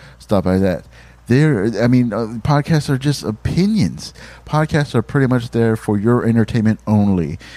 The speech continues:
It is not something that anybody should take seriously, should, it should, should be offended by. If you don't like what they say, if you don't agree with what somebody says, uh, just don't, don't listen to it.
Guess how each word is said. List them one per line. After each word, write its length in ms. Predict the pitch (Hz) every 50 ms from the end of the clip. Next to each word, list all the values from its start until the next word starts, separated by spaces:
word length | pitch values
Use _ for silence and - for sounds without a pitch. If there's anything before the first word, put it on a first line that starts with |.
| - -
It 120 | 92 92
is 180 | 92 92 85 -
not 300 | 90 90 101 107 110 90
something 400 | - - 107 95 - 104 101 101
that 220 | 95 87 80 - 82
anybody 360 | 98 110 110 107 95 104 98
should 160 | - 104 -
take 280 | - 113 101 98 92 -
seriously, 720 | - - 123 120 110 113 117 - - 120 117 113 113 117 - - - - - -
should, 220 | - - - 131 120
it 220 | 123 131 - -
should, 320 | - 120 117 107 92 90 -
should 220 | - - 120 104
be 140 | 101 120 117
offended 540 | 107 92 - - - 143 139 139 143 131 117
by. 420 | 127 127 127 127 127 127 131 127 - - - - - - - -
If 180 | 120 127 -
you 60 | 170
don't 240 | 170 185 156 107 95
like 240 | 95 107 123 131 -
what 140 | 127 120 -
they 160 | 113 104 107
say, 480 | - - - - 104 98 110 127 139 123
if 100 | - -
you 80 | 131
don't 180 | 135 135 123 120
agree 280 | 117 101 107 110 117
with 240 | 120 123 127 123 - - - - - - - -
what 180 | 107 107 98
somebody 400 | - - 110 107 107 104 104 101
says, 580 | 92 - - - 95 95 98 107 131 156 175 - - - - - - - - -
uh, 440 | 98 92 101 104 104 104 107 107 101
just 340 | 98 110 131 143 131 -
don't, 380 | - 110 131 160 160 117 - -
don't 280 | 113 131 151 139 104 95
listen 280 | 101 139 156 226 214
to 160 | 147 113 98
it. 100 | 85 67